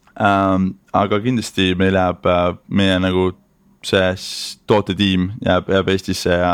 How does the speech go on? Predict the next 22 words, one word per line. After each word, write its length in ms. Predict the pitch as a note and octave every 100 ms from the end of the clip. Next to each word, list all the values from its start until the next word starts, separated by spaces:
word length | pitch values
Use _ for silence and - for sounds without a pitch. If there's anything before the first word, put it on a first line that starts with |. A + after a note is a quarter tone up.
| F2
Euroopasse, 640 | F#2 F#2+ F#2+ F#2 - F#2 F#2 - - - - _ -
äh, 320 | F#2 F2+ F2
üldisemalt. 720 | G2 F#2 F2 F#2 F#2 - -
Äh, 480 | - F2+ F2 F2 F2 - -
mis 160 | -
puutub 300 | - G#2+ F2+
nagu 480 | F#2 F#2 F#2 F#2 F2 - - - - _ -
gaming 340 | C#3 B2+ A2+
talenti, 400 | - G#2+ G#2+ F2+
siis 200 | F#2 F#2 -
seda 220 | F#2+ F#2+
väga 180 | G2 F#2
palju 220 | F#2 F#2
Eestis 220 | G2 F#2
ei 60 | B2+
ole, 160 | C3+ A2
me 160 | - F#2+
oleme 160 | F#2 F#2
seda 140 | F2+
sisse 240 | A2+ A2+ F#2
toonud 320 | G2 G2 F#2+
siiamaani, 600 | - F#2+ F#2+ F#2+ F#2+ F#2+